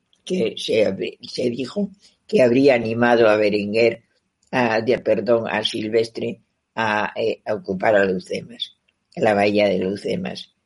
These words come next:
Eh, la, eh, la verdad es que no se encontró este telegrama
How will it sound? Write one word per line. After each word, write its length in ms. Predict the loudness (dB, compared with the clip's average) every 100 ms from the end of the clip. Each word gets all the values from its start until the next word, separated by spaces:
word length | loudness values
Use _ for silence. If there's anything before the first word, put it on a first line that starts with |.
| _ _
Eh, 340 | -4 -2 -2 -2
la, 420 | -4 -2 -4 -6 -6
eh, 460 | -6 -6 -6 -6
la 160 | -2 0
verdad 520 | 2 2 2 2 2
es 160 | 0 -2
que 180 | -4 -2
no 220 | 0 0
se 120 | -2
encontró 540 | -6 -4 -4 2 4
este 240 | 4 0 -4
telegrama 800 | 0 0 0 -2 -2 -2 -4